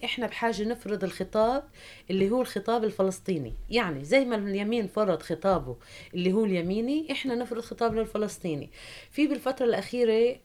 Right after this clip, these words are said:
آه، انتبهت لشغلي، محمد مجادلي لما قابل إيتمر بن كبير، بن كبير خلوا المسجد الأقصى، صارت ميمعة.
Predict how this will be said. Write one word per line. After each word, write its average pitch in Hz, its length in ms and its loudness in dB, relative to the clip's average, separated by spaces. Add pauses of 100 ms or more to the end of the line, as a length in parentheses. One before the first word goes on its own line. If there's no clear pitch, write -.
آه، 185 200 2
انتبهت 214 500 -2
لشغلي، 220 580 -2
محمد 233 480 -4
مجادلي 208 380 0
لما 202 240 -2
قابل 202 440 0
إيتمر 208 360 -4
بن 214 220 2
كبير، 233 380 -2 (340)
بن 208 180 0
كبير 202 280 2
خلوا 247 600 2
المسجد 208 540 2
الأقصى، - 400 -2 (640)
صارت 226 520 2
ميمعة. 160 460 0